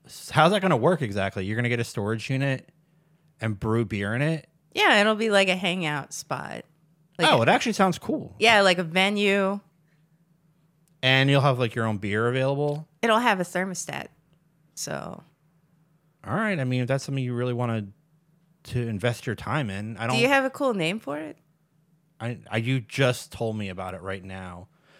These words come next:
Speaker 1: What is it?
Speaker 2: Like gu-, barbecue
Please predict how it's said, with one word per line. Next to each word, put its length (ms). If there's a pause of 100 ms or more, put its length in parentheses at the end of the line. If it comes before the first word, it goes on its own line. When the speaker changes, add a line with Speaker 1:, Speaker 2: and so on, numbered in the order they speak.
(160)
Speaker 1:
What 120
is 140
it? 240
Speaker 2:
Like 280
gu-, 220 (240)
barbecue 1300